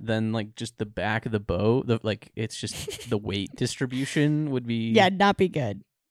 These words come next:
Speaker 1: not be good. The front would be, like, you're popping willies in, in
Speaker 2: Yeah.
Speaker 1: the water if you, you know, I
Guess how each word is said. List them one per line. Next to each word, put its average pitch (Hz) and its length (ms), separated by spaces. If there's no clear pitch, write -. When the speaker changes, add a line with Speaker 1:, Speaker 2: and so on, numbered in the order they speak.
Speaker 1:
not 123 240
be 120 80
good. 117 200
The 120 60
front 120 420
would 113 160
be, 113 140
like, 107 180
you're 113 100
popping 117 460
willies 127 600
in, 117 480
in - 80
Speaker 2:
Yeah. - 100
Speaker 1:
the - 120
water 120 440
if 135 160
you, 113 400
you 123 100
know, 113 240
I - 80